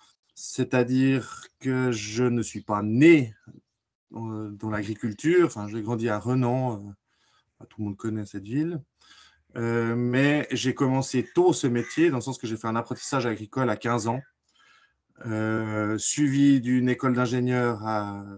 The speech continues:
Zollikofen, pour ceux qui connaissent, c'est l'école d'ingénieurs agronomes H E S, euh, située à Berne.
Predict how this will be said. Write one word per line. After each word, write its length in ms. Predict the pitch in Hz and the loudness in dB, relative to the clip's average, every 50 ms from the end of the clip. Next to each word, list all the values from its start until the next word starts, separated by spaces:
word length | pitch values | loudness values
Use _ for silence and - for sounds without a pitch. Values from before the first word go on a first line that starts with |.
| - - | -16 -8
Zollikofen, 920 | - - 131 127 135 127 - 127 120 - - 131 123 131 131 135 131 123 110 | -4 -2 -2 -2 -2 -2 -2 -4 -4 -4 -2 -2 0 0 0 -2 -4 -6 -8
pour 220 | - - 104 - | -10 -14 -16 -14
ceux 120 | - - 104 | -12 -12 -12
qui 160 | - - 110 | -12 -14 -12
connaissent, 580 | - 110 110 113 120 123 127 123 - - - - | -8 -6 -4 -2 -2 -2 -2 -4 -6 -12 -12 -8
c'est 240 | 107 104 104 104 101 | -8 -6 -6 -4 -4
l'école 400 | 101 110 107 - - 117 107 104 | -4 -4 -4 -2 -2 -2 -2 -2
d'ingénieurs 440 | 107 110 107 113 113 113 113 101 110 | -2 -2 -2 -2 -2 -2 -2 -4 -4
agronomes 520 | 110 107 101 117 117 113 113 110 110 - - | -4 -4 -4 -4 -2 -2 -2 -2 -2 0 0
H 280 | 135 135 - - 123 | 0 0 -2 -2 -2
E 160 | 127 123 120 123 | 0 0 2 0
S, 320 | 127 - - - - - _ _ _ _ _ _ - - - - _ _ _ _ _ - - 123 | 0 -2 -8 -12 -16 -18 _ _ _ _ _ _ -20 -20 -20 -20 _ _ _ _ _ -20 -16 -12
euh, 500 | 117 113 110 104 107 104 104 104 104 104 101 98 | -8 -6 -6 -4 -4 -4 -4 -4 -6 -6 -8 -10
située 300 | - - - - 117 104 | -14 -14 -8 -4 -2 -2
à 100 | 101 95 | 0 2
Berne. 420 | 110 123 139 147 143 135 127 110 | 4 4 4 4 0 -2 -4 -6